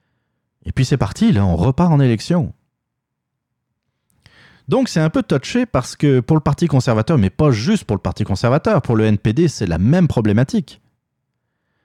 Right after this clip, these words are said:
Si vous déclenchez une course à la chefferie, mettons aujourd'hui. Une course à la chefferie, vous savez, ça dure des mois, c'est long.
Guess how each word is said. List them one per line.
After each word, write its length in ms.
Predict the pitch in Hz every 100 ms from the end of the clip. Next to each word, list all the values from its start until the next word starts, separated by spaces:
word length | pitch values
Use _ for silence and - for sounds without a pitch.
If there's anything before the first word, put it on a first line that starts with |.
| _
Si 180 | - 208
vous 140 | 123
déclenchez 840 | 127 208 151 123 113 - 165 220 190 - _ _ _ -
une 120 | 117
course 280 | - 196 -
à 20 |
la 100 | 104
chefferie, 520 | - 107 - 160 196
mettons 380 | 120 - 151 170 _
aujourd'hui. 500 | 143 127 95 82 78 - _ _ _ _ _ _ _ _ _ _ _ _ _ _ _
Une 140 | 101
course 240 | - 123 110
à 40 |
la 100 | 101
chefferie, 400 | - 90 - 151
vous 120 | 131
savez, 320 | 95 80 78 104
ça 140 | 90
dure 200 | 92 82
des 140 | 87
mois, 280 | 80 78 80
c'est 180 | - 113
long. 180 | 78